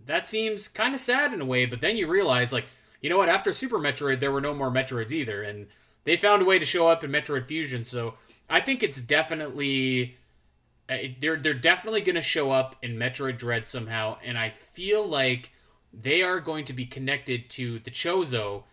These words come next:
um, and that the Chozo, which is presumably the same, the Dark Chozo as we, as we've been talking about on the show, the one that we saw in the memories of Samus Returns, the one who was up to all that evil stuff.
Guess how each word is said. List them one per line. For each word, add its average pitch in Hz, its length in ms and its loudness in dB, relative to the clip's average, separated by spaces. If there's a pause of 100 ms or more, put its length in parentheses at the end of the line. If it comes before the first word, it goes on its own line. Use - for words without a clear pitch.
(340)
um, 101 560 -10 (280)
and 117 200 -4
that 117 120 -4
the 123 80 -10
Chozo, 147 600 0
which 127 180 -4
is 123 120 -4
presumably 143 720 0
the 123 100 -2
same, 147 460 -2
the 123 80 -10
Dark 156 360 2
Chozo 131 540 0
as 113 80 -4
we, 123 260 -4
as 123 160 -4
we've 127 140 -4
been 123 80 -6
talking 120 260 -6
about 117 180 -4
on 117 60 -6
the 113 60 -10
show, 113 340 -6 (320)
the 123 80 -8
one 147 180 0
that 139 120 -2
we 135 100 -4
saw 139 360 2
in 123 80 0
the 120 80 -2
memories 135 640 2 (300)
of 107 100 -10
Samus 135 380 0
Returns, 131 460 -4
the 117 60 -8
one 127 140 -2
who 131 60 -2
was 123 120 -4
up 127 200 0
to 123 80 -6
all 127 160 -2
that 127 260 -2
evil 165 320 -2
stuff. 170 560 -2